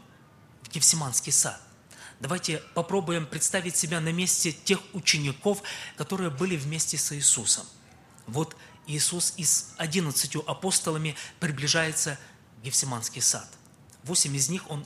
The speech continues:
оставляет во входа в сад, трое из них берет вместе с собой.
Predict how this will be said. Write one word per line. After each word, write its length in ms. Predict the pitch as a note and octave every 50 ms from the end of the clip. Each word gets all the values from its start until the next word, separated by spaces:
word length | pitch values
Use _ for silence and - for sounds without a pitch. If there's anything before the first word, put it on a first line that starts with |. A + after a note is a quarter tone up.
| -
оставляет 680 | - D#3+ - - - D3+ C3 C#3+ C#3 C3+ C3+ B2 - - - - - - - - - - - - - - - - - - - - -
во 180 | G#2+ A#2+ B2
входа 400 | A#2+ - - - F3 F3+ E3 E3+
в 40 | -
сад, 380 | - - - D#3 D3+ - - - - - - - - - - -
трое 320 | - C3+ D3 D#3 D#3+ D3+
из 220 | C#3 D3+ C3 -
них 200 | D3+ D3 D3 D3 - - - - - - - - - -
берет 300 | G2+ A#2+ A#2 A2+ A2+ -
вместе 420 | A2 A#2 A#2+ A2+ - - - A2+
с 80 | - -
собой. 400 | - B2+ A2+ G2 G2 F#2 F2+